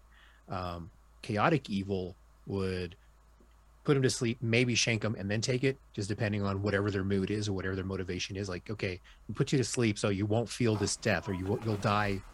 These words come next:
a painless death, but you're gonna die because you try to fuck me." So that would be the, the chaotic. So by putting him to sleep and taking it, or still paying him,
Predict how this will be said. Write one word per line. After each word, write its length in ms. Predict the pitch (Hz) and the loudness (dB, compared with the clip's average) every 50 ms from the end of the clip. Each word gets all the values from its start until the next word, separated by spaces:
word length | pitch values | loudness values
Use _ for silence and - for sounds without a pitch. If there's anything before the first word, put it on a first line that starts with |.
| - - - - | -16 -14 -10 -10
a 60 | 107 | -10
painless 520 | - - - 156 160 147 123 98 101 - - | -8 -2 2 4 4 6 6 4 2 0 0
death, 280 | - 90 85 85 85 - - - - - - - - | -2 -2 -4 -4 -6 -8 -14 -16 -16 -14 -14 -12 -6
but 160 | - 104 - | -4 0 0
you're 80 | 123 104 | 2 2
gonna 140 | 110 101 98 | 4 2 4
die 240 | - 110 95 98 92 | 4 4 4 4 4
because 240 | 92 - - 92 | 0 -2 -2 -4
you 60 | 95 95 | -4 -2
try 140 | - 101 85 | -2 -2 -2
to 60 | 82 | -2
fuck 240 | - - 90 - - | -2 -4 -4 -4 -4
me." 140 | 82 80 - - - - - - | -12 -16 -16 -20 -20 -20 -20 -10
So 140 | - - 104 | -2 -2 0
that 120 | 95 101 | 2 2
would 100 | 98 90 | 0 0
be 240 | 90 98 95 92 90 | -2 -2 -2 -2 -2
the, 220 | 85 90 87 87 87 | -4 -6 -8 -8 -8
the 100 | 107 101 | -8 -6
chaotic. 320 | 92 110 95 87 82 82 - | -2 -2 -2 -2 -4 -6 -6
So 260 | - 92 87 85 - - - - - - - - | -6 -6 -6 -6 -10 -14 -20 -20 -20 -20 -10 0
by 100 | - 98 | 0 0
putting 240 | - - 131 131 127 | 4 6 6 6 6
him 60 | 123 | 6
to 40 | 104 | 4
sleep 180 | - 127 113 - | 4 2 0 0
and 80 | 92 - | -2 2
taking 320 | - 123 127 - 101 92 | 2 2 2 2 0 -2
it, 160 | 85 85 - - | -2 -6 -8 -6
or 140 | - 104 98 - - - 135 | -6 -6 -6 -6 -6 -4 -2
still 240 | 117 - - 117 101 | -2 2 2 2 2
paying 320 | - - 139 156 165 135 | 2 4 4 6 6 6
him, 320 | 92 87 101 92 90 87 | 4 2 0 -2 -2 -4